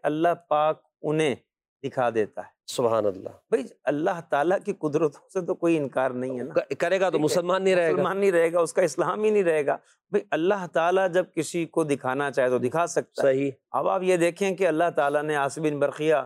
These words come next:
Speaker 1: رحمۃ اللہ علیہ کو وہیں بیٹھے بیٹھے اس مجلس میں بتا دیا، دکھا دیا کہ وہ تخت، بلقیس کا تخت جو ہے وہ کہاں پر رکھا
Speaker 2: اللہ
Speaker 1: ہوا ہے۔
Speaker 2: اکبر، اللہ
Speaker 1: ٹھیک ہے، اور
Speaker 2: اکبر۔
Speaker 1: اتنے میل، سینکڑوں میل دور تخت ہے،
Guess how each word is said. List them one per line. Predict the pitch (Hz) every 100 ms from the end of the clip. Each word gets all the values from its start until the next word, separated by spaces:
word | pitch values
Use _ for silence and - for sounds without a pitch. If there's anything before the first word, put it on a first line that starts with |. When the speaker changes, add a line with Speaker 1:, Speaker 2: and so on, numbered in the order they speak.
| - _ _ -
Speaker 1:
رحمۃ | 135 147 143
اللہ | 139 143
علیہ | 143 151
کو | 147 143 131 - -
وہیں | 135 165
بیٹھے | 143 135 151
بیٹھے | 139 127 143 135
اس | 127 120
مجلس | 135 123 143 151 151
میں | 139 117 _ _ -
بتا | 139 139 143
دیا، | 143 156
دکھا | 143 131 139 139
دیا | 147 147 117 _ _ _ -
کہ |
وہ | 147 156
تخت، | 151 156 - -
بلقیس | 135 143 147 156 156
کا | 165
تخت | 147 175 - -
جو | 147
ہے |
وہ | 156 170
کہاں | 170 160 220
پر | 247
رکھا | 170 127
Speaker 2:
اللہ | 131
Speaker 1:
ہوا | 143 131 123
ہے۔ |
Speaker 2:
اکبر، | - 117
اللہ | 113 113 120
Speaker 1:
ٹھیک | 123 117
ہے، |
اور | - 170
Speaker 2:
اکبر۔ | - -
Speaker 1:
اتنے | - 233 269 240
میل، | 160 131 185 269
سینکڑوں | 190 233 262 320 320
میل | 302 302 196
دور | 277
تخت | 247 247 -
ہے، | -